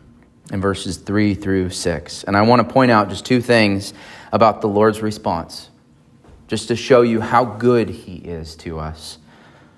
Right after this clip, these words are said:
Because we're no different than Israel here in this passage when we go through hard times. And in his response, we see his patience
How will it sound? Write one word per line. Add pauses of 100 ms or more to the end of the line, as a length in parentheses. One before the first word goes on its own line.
(1400)
Because
we're
no
different
than
Israel (560)
here
in
this
passage
when
we
go
through
hard
times. (880)
And
in
his
response,
we
see
his
patience